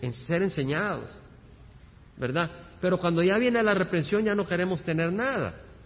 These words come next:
¿Cierto, hermanos? Entonces yo siento, hermanos, yo siento que esto es muy importante. Cuando estamos en una congregación, en la congregación que estemos,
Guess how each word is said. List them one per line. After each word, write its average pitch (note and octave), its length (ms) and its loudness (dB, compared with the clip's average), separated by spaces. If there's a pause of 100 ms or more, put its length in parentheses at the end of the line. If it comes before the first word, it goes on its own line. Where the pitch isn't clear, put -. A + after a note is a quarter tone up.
(760)
¿Cierto, A#3+ 440 2
hermanos? G#2 520 -4 (760)
Entonces F3 380 2
yo G#3 140 6
siento, A#3+ 380 2
hermanos, E3+ 520 0 (2250)
yo E3+ 220 0
siento G#3 320 0
que G#3 60 -2
esto G3 160 -2
es F3 60 0
muy G3 120 2
importante. E3 600 -4
Cuando D3+ 220 -2
estamos G#3+ 360 0
en G3+ 80 6
una G#3+ 240 4
congregación, D#3+ 640 0
en C#3+ 80 0
la C3+ 80 0
congregación C#3 640 0
que A#3+ 100 -2
estemos, E3 720 -2